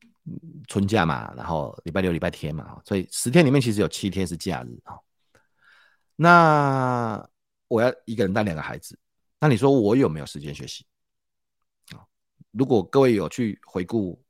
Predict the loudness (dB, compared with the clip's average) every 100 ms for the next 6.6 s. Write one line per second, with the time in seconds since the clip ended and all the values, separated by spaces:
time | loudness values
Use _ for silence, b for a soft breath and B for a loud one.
0 | _ _ -8 -8 -8 -6 -6 -6 -10 -14
1 | -18 b b b -12 -6 -2 -2 -2 -4
2 | -6 -6 -10 -12 B B -10 -10 -8 -6
3 | -6 -8 -12 -12 -4 2 2 2 0 -2
4 | -4 -2 -2 -4 -8 -4 -4 -2 -6 -6
5 | -8 -12 -16 B B B _ -2 -2 -2
6 | -4 -8 -4 -2 -2 -6